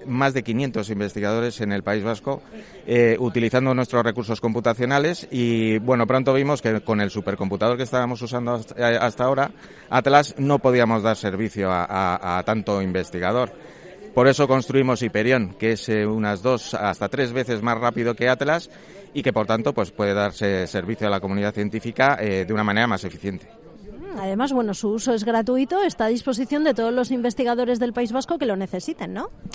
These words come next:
Speaker 1: Efectivamente, eh, está disponible para toda institución científica sin ánimo de lucro.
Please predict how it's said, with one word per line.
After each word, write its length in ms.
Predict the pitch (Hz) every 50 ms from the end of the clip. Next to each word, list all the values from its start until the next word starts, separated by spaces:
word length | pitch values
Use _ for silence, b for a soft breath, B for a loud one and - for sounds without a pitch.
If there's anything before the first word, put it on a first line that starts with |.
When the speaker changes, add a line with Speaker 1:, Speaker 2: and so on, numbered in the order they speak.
| - -
Speaker 1:
Efectivamente, 840 | - 123 - 113 104 - 127 123 104 117 127 127 - 98 90 85 82 -
eh, 560 | 107 95 95 92 90 90 92 85 82 82 78 -
está 200 | 101 - 110 107
disponible 480 | 110 98 - 117 110 123 131 139 135
para 160 | - 110 104
toda 160 | 98 117 113 117
institución 540 | 104 - - 113 98 117 101 110 117 113
científica 440 | 110 113 113 107 123 110 110 - 120
sin 140 | 113 117 104
ánimo 300 | 101 101 98 92 90 85
de 60 | 87 98
lucro. 260 | 104 - 87 80